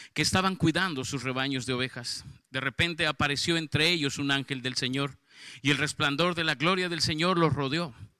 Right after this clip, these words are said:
Los pastores estaban aterrados, pero el ángel los tranquilizó. 'No tengan miedo', dijo.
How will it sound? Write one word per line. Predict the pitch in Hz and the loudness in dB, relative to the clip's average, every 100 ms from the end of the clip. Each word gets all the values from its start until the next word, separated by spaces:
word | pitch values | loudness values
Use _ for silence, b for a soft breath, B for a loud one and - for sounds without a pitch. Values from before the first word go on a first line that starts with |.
| B B B | B B B
Los | 143 | 0
pastores | - - - 185 185 156 | 2 2 2 2 2 -2
estaban | 156 - 185 185 147 | -2 0 2 2 2
aterrados, | 135 139 127 135 139 143 - - _ b b b b - | 0 -2 -2 -2 -4 -8 -8 -10 _ b b b b 0
pero | 131 | 2
el | 135 | 4
ángel | 156 156 151 | 2 2 -2
los | 139 - | -2 -2
tranquilizó. | 127 123 123 117 131 127 - | -4 -4 -6 -2 -2 -4 -8
'No | 147 165 | -4 -4
tengan | - 180 170 151 | -4 -4 -4 0
miedo', | 151 160 120 | 2 2 0
dijo. | 117 - - | -4 -10 -16